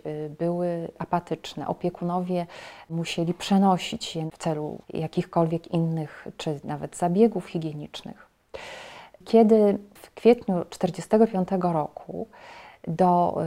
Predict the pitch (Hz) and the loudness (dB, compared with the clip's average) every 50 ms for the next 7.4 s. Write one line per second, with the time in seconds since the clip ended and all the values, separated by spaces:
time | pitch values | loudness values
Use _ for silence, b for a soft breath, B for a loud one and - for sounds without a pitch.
0 | 160 160 - - 175 165 175 196 202 202 202 190 196 196 190 180 170 165 180 180 | -2 -4 0 2 2 4 4 2 2 2 2 2 4 2 2 0 0 0 0 0
1 | 190 190 185 175 165 160 156 - - 165 160 156 160 156 160 170 165 185 190 202 | 2 0 0 0 -2 -4 -6 -4 -4 -4 -2 -4 -4 -4 -4 -4 -2 2 2 2
2 | 196 185 175 - - - 165 156 151 160 - - _ - - 165 156 151 - 180 | 2 2 0 -2 -8 -8 -8 -8 -8 -10 -12 -14 _ -6 -4 -4 -2 0 2 4
3 | 190 185 175 165 160 156 156 - - - 160 160 - - 185 160 151 - - - | 4 4 4 2 0 -2 -4 -8 -6 -6 -6 -4 0 0 0 0 0 -4 -10 -12
4 | - - 170 190 247 269 B B B B B B B B B - - 208 208 208 | -12 -10 -6 -6 -6 -6 B B B B B B B B B -2 2 4 4 4
5 | 202 202 - 196 190 180 170 170 180 202 208 - - 190 180 180 180 180 180 - | 2 0 -2 -2 -2 -2 -2 -2 -2 -4 -6 -4 -4 -2 0 0 0 0 -2 -6
6 | - - 190 185 180 180 B B B B B B - 190 202 208 214 196 180 180 | -6 -2 -2 -2 -2 -4 B B B B B B 2 4 6 6 6 4 2 0
7 | 175 185 208 208 175 147 139 - | 0 0 0 -2 -2 -4 -6 -10